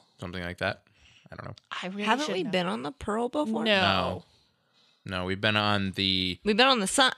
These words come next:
Speaker 3: No. Were
Speaker 2: No.
Speaker 3: we on the Sun?
Speaker 2: We were supposed to be on the Sun.
Speaker 3: That's right, 'cause we
Speaker 1: We
Speaker 3: were
Speaker 1: didn't
Speaker 3: supposed to be, we were supposed to go to Alaska.
Speaker 1: Yeah, we did not take the Sun. We took multiple times. We've taken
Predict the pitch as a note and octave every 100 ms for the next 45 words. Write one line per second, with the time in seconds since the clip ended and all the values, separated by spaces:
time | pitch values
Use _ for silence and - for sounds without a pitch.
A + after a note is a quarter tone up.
0 | - G#3+ D3+ C3 - A3 A#3+ A4 A4 -
1 | B4 - C#4+ C4+ - A#3+ C#4+ - C4 A#3
2 | G#3 C4 A3+ B3+ D#4+ - C4+ D#4 - -
3 | A#3+ D3 D3 C#4 - A#3+ B3 - G#3+ A#3
4 | C#4 - A#3 F3+ E3 G3+ G3+ D3+ C3 -
5 | G#2 E2 G2+ A#2+ A#2+ C3+ C#3 - A2 F#2
6 | - D#2 C2 G2 G2 - G2+ - - -
7 | A#2+ F3 C#3+ G2 F2 F2 D#2+ F#2+ G#2 F#2
8 | G#2 F#2+ F#2 E2+